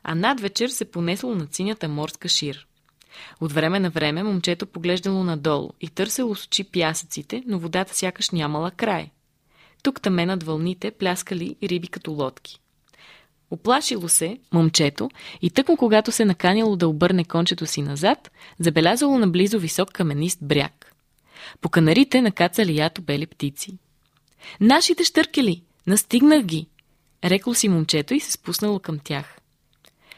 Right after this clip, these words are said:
Кацнало. Щъркелите мълчаливо го изгледали, поседели малко,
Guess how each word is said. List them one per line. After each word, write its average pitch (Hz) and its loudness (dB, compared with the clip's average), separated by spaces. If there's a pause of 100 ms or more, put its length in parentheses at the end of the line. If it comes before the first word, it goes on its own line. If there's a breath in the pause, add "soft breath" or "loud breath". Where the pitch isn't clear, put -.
(160 loud breath)
Кацнало. 156 0 (720 soft breath)
Щъркелите 240 2
мълчаливо 185 2
го 180 0
изгледали, 147 0 (200)
поседели 202 2
малко, 147 -2